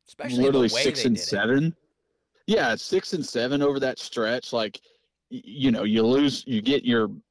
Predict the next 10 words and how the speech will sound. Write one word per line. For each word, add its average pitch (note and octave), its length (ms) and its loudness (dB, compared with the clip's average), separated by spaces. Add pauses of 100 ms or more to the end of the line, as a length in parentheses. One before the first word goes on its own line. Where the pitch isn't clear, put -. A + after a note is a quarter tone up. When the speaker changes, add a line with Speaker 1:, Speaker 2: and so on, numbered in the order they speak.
(100)
Speaker 2:
butt B2+ 280 0
whooped A2+ 340 -2
by A2+ 160 -4
Kentucky A2+ 520 -6
twice A2 380 -6
this - 240 -8
year. G#2+ 400 -2
You F#2+ 140 -10
know, G2+ 300 -6
you, G2 260 -10